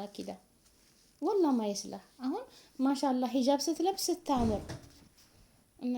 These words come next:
ደግሞ እንደዚህ ስትሆኝ፣ እ፣ በጣም አያምርም ማለት ነው። ሂጃብሽን አድርጊ፣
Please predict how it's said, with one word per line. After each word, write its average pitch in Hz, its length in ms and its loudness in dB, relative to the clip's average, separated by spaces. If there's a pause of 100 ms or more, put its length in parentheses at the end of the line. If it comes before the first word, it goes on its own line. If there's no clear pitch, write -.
ደግሞ 233 240 -4
እንደዚህ 240 380 -4 (420)
ስትሆኝ፣ 247 560 -4 (260)
እ፣ 208 200 -14
በጣም 220 340 -6
አያምርም 208 420 -8
ማለት 208 320 -8
ነው። 214 200 -16
ሂጃብሽን 214 600 -10 (160)
አድርጊ፣ 202 360 -12